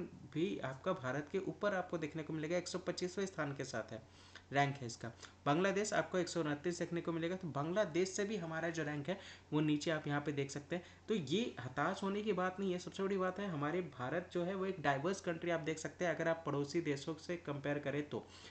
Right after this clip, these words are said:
यहाँ पे in case populations wise भी आप देखा जाए तो के-, अ, number one हमारा देश आप देख सकते हैं। तो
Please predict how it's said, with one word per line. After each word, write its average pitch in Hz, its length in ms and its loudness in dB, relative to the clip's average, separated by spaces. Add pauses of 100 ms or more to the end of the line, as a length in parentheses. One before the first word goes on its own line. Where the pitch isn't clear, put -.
(140)
यहाँ 143 280 2
पे 220 160 0 (1000)
in 139 140 2
case 165 240 4 (300)
populations 170 600 6
wise 190 260 2
भी 202 80 2
आप 185 80 2
देखा 156 260 0
जाए 190 80 2
तो 190 160 -4
के-, - 180 0
अ, 147 180 0 (120)
number 156 300 4
one 175 160 2
हमारा 151 380 0
देश 147 340 0
आप 135 200 -2
देख 143 160 2
सकते 147 260 -4
हैं। 180 160 0 (320)
तो 185 60 2